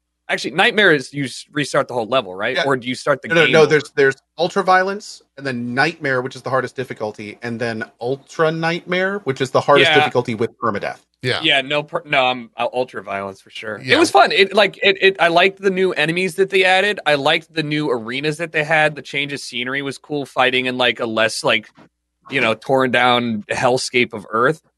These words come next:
Speaker 1: But I was disappointed. No spoilers with the final boss. Um, I didn't think he would, I thought it was such a,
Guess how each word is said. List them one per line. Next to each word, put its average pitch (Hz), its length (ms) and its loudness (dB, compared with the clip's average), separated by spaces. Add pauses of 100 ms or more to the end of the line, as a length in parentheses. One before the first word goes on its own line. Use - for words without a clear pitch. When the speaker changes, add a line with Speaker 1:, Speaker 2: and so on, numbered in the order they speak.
(220)
Speaker 1:
But 151 200 2
I 143 100 4
was 135 180 0
disappointed. 123 840 0
No 127 160 0
spoilers 127 760 2
with 120 460 -2
the 113 220 -6
final 110 540 -4
boss. 175 480 2 (400)
Um, 117 480 0 (600)
I 147 100 0
didn't 147 180 2
think 160 200 0
he 160 160 0
would, 143 160 2
I 139 80 2
thought 151 180 2
it 143 80 2
was - 140 -4
such 139 320 -2
a, 110 360 2